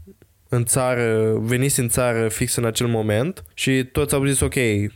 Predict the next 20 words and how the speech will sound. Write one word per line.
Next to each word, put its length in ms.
musulman, 600
uh, 520
a 100
fost 280
în 80
țară 280
fix 260
atunci, 560
el-i.” 460
Și 180
au 100
ieșit 220
foarte 300
multe 260
documente 500
acum, 360
după 200
mulți 360
ani, 360
cu 640